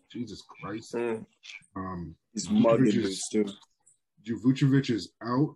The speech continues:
Speaker 1: right now, but he was killing. We know what Vucevic does. He's a floor spacer. He's a rebounder. You know what I mean? He moves his feet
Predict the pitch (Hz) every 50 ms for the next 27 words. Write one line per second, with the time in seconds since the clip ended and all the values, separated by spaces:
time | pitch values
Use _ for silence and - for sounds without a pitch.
0 | _ _ _ 117 127 131 135 131 135 135 139 143 139 127 110 101 107 98 98 117
1 | 123 131 127 110 98 92 - _ _ _ _ _ _ _ _ - - - - 123
2 | 123 127 131 123 117 110 104 127 123 113 95 85 98 120 123 120 117 127 123 -
3 | - - 123 120 120 120 113 - _ _ _ _ _ _ - 113 104 101 90 -
4 | - 113 120 123 117 - - 120 120 120 - 123 107 107 104 92 95 90 87 104
5 | 113 120 120 120 120 120 113 117 117 117 - _ _ _ _ _ _ _ _ 107
6 | 110 107 107 107 107 113 113 107 110 120 110 110 127 139 139 139 127 - - -
7 | 123 123 131